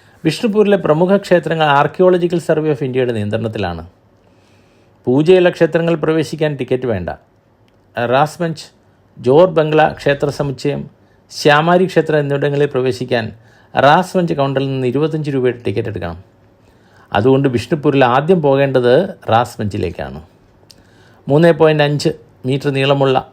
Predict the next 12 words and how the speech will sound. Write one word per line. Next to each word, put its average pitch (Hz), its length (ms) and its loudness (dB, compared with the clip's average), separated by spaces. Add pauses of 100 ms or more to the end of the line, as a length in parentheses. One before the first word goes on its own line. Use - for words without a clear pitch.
പതിനാറാം 147 580 4
നൂറ്റാണ്ട് 135 440 0
നിർമ്മിച്ച 120 300 -4 (200)
പീരങ്കി 120 420 -2 (760)
ദാൽ 175 260 4 (140)
മദൽ 139 220 0 (100)
കാനൺ 123 260 0 (680)
മല്ല 143 320 2
രാജവംശത്തിൻ്റെ 139 640 0
അധികാരവും 143 500 0
പ്രമാണിത്വവും 131 580 -4
വെളിവാക്കുന്നു. 98 520 -6